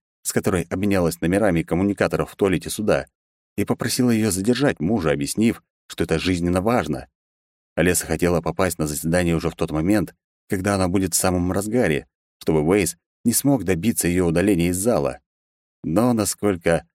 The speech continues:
Анастасия Родовская решила задержать супруга? Ведь она могла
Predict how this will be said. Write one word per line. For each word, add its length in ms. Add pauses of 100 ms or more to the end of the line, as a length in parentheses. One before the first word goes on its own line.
(120)
Анастасия 560
Родовская 560
решила 380
задержать 480
супруга? 480 (560)
Ведь 120
она 200
могла 440